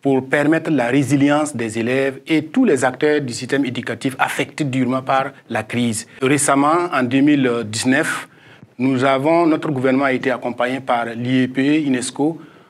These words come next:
pour mettre en place une stratégie de scolarisation des enfants dans les zones à fort défi sécuritaire. Alors, nous avons pu commencer, euh, la mise en œuvre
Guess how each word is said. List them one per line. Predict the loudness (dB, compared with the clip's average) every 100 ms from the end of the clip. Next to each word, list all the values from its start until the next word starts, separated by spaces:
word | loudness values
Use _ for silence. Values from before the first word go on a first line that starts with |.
| _
pour | 0 2
mettre | 2 0 -2
en | -2
place | -2 -2 -2 -4
une | -2 -2
stratégie | -2 -4 0 -2 0 0 0
de | 0
scolarisation | -2 0 0 0 -2 -2 0
des | 0 0 -2
enfants | -2 0 -2
dans | 0
les | -2 -4 -8
zones | -2 0 0
à | -4
fort | -2 -4
défi | -2 -4 -4 -6
sécuritaire. | -8 -8 -4 -4 -2 -2 -4 -6 -18 -20 -20 -20 _
Alors, | 0 2 0 0
nous | 0 2
avons | 2 0
pu | -4 0 2 2 0
commencer, | 0 2 0 0 2 4 2
euh, | 2 0 -4 -2
la | 2
mise | 4 4
en | 4 4
œuvre | 2 0